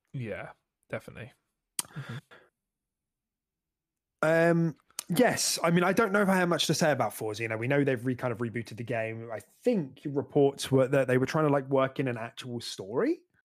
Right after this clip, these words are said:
Speaker 2: to Forza. Don't know how that'll work. Because the
Speaker 1: Interesting.
Speaker 2: story of elements, the s-, the story elements in, like, Forza Horizon were always, like,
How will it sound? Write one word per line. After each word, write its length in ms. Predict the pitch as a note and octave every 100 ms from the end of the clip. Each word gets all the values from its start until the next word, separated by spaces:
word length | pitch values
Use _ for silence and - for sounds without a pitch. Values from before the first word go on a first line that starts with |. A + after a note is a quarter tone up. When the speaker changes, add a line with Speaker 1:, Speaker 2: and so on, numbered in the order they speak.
| _ _ _
Speaker 2:
to 60 |
Forza. 540 | - F3+ A#3+ B3+ D#4 B3 -
Don't 100 | B2+
know 60 |
how 120 | B2+
that'll 260 | B2 F#3 B2
work. 320 | B2+ C3 C3 - - - - _ -
Because 120 | A#2
the 60 | A#2+
Speaker 1:
Interesting. 220 | D#3 C3+
Speaker 2:
story 300 | C#3+ F3+ E3+ D3+
of 60 |
elements, 580 | C#3+ C#3+ C3 A#2+ - -
the 100 | -
s-, 160 | D3+ - - _ _ _ _ _ _ _ -
the 80 | E3+
story 260 | - F#3+
elements 300 | F3 D3+ C#3
in, 80 | C#3
like, 120 | B2+
Forza 300 | A#2 C#3+ B2+
Horizon 380 | A#2 A#2+ A2 A2
were 160 | G#2+ G#2
always, 260 | G2 G2
like, 340 | G#2 F#2+ -